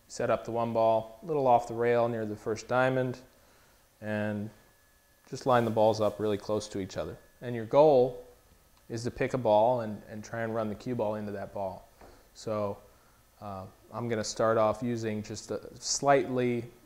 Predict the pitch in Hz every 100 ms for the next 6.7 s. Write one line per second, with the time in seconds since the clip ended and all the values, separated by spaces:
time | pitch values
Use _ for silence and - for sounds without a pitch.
0 | _ - 156 151 135 127 123 117 113 -
1 | 123 127 127 - - 123 135 139 - _
2 | _ - 113 110 117 117 113 - 143 131
3 | 120 - - - _ _ _ _ 98 127
4 | 123 110 - - 110 104 165 131 - 120
5 | 107 98 104 95 - - 92 92 - -
6 | - - - - 98 90